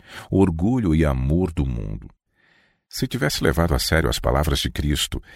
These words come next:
não precisava ter cedido ao inimigo. "Vigiai e orai para que não entreis em tentação."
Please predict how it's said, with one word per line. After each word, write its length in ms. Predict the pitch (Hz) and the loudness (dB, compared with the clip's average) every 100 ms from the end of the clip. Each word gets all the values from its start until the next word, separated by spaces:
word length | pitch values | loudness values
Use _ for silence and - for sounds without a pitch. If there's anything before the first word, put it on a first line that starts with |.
| - - | -18 -4
não 100 | 95 | -2
precisava 520 | - 107 110 110 110 | 0 0 0 -2 -4
ter 180 | - - | -2 -2
cedido 520 | - 101 71 92 113 | -2 -2 -2 -2 0
ao 140 | 62 62 | -2 -2
inimigo. 560 | 62 62 57 52 - - _ _ _ - - | -2 -2 -4 -6 -10 -18 _ _ _ -20 -10
"Vigiai 640 | 69 69 60 64 62 82 71 | -2 0 2 0 2 2 2
e 40 | |
orai 480 | 62 58 65 87 90 | 0 0 0 0 0
para 200 | 69 65 | 0 -2
que 120 | - | -2
não 120 | 67 | 0
entreis 520 | 67 67 80 101 85 | 0 0 0 0 0
em 80 | 57 | -2
tentação." 680 | 55 65 71 - - 87 | -4 -2 0 0 0 -2